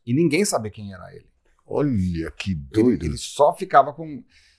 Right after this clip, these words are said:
Speaker 1: e, cara, e ele fez isso em paralelo. Ele foi, e assim, ele começou a adquirir nome,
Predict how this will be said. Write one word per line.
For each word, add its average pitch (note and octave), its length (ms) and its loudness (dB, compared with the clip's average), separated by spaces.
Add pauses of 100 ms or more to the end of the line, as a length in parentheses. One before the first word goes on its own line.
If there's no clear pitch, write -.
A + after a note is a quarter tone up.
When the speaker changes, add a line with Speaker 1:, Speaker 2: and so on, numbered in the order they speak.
(100)
Speaker 1:
e, A3 420 0
cara, G3+ 360 6
e C3 80 2
ele C#3+ 100 -2
fez D#3+ 200 2
isso E3 200 -8
em F3 40 -12
paralelo. F#3 480 0
Ele B2 140 -2
foi, - 180 -12 (120)
e E4 60 -6
assim, G3+ 480 -4 (1300)
ele F#3+ 200 10
começou G#3+ 440 2
a D3+ 40 6
adquirir B2+ 460 0
nome, A#2 580 0